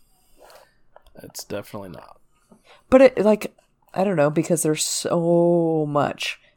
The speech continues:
Speaker 2: where, and, like, you have to have your, um, your little tags just right and stuff like that on there to be searchable.
Speaker 1: I don't disagree with that.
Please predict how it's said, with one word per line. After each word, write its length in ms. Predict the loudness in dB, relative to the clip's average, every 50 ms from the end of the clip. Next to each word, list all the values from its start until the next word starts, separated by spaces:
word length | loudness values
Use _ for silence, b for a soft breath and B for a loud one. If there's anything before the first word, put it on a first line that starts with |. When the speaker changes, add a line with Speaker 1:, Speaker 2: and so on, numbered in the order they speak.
| _ _
Speaker 2:
where, 560 | -4 0 2 2 2 2 0 0 -2 -4 -8 _ _ _ _ _ 2
and, 180 | 2 2 4 2
like, 260 | 0 0 0 0 0
you 100 | 0 0
have 200 | 2 0 0 0
to 80 | -2 -2
have 280 | 0 0 0 0 0
your, 320 | -2 -2 -2 0 0 0 -2
um, 480 | -2 -2 -2 -4 -4 -4 -6 -6 -8 -10 _ _ _ _ _ _ _ _ _ _ _ _ _ _ _ _ _ -20 -18 _ -4
your 160 | -2 -2 -2
little 200 | 0 -2 -2 -2
tags 340 | 0 0 0 0 0 -2 -4
just 260 | -4 -6 -4 -4 -4
right 160 | -4 -2 -2
and 140 | -4 -8 -8
stuff 240 | -6 -6 -6 -6 -6
like 140 | -8 -6 -4
that 180 | -4 -4 -4
on 180 | -4 -6 -6 -6
there 200 | -6 -6 -6 -8
to 180 | -6 -6 -6 -4
be 400 | -4 -4 -2 -2 -4 -4 -6 b b b b b b b b b b _
searchable. 680 | -12 -2 0 0 0 0 -2 -2 -2 -2 -2 -2 -4 -10 _ _ _ _ _ _ _ _ _ _ _ _ _ _ _ _ _ _
Speaker 1:
I 80 | -4 -2
don't 240 | 0 0 -2 -2 -4
disagree 420 | -6 -6 -6 -6 -8 -8 -6 -6 -6
with 320 | -8 -8 -10 -16 -14 -12
that. 340 | -10 -10 -10 -12 -16 -20